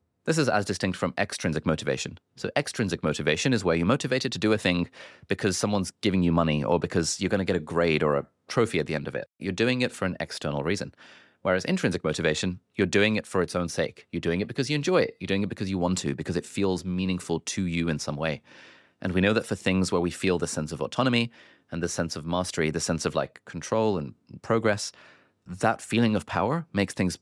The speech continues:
way more intrinsically motivating. So, like, practically speaking, what this looks like is, for example, most of us don't really have control over what specifically we're doing at work. If you're an entrepreneur, yeah, you have a lot of autonomy. But even if you're not an entrepreneur,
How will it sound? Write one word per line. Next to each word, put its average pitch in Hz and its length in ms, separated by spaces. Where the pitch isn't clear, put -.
way 87 140
more 85 160
intrinsically 80 400
motivating. 73 480
So, 104 200
like, 95 260
practically 123 360
speaking, 95 440
what 90 120
this 85 120
looks 117 160
like 76 260
is, 92 320
for 107 140
example, 92 640
most 139 260
of 151 60
us 160 180
don't 113 300
really 131 140
have 120 180
control 101 400
over 98 140
what 90 320
specifically 101 560
we're 101 100
doing 82 260
at 76 100
work. - 400
If - 80
you're 113 80
an 87 60
entrepreneur, 139 380
yeah, 107 180
you 101 140
have 90 140
a 90 40
lot 80 100
of 73 60
autonomy. 98 420
But 120 120
even 160 140
if 165 120
you're 127 60
not 135 120
an 117 60
entrepreneur, 78 440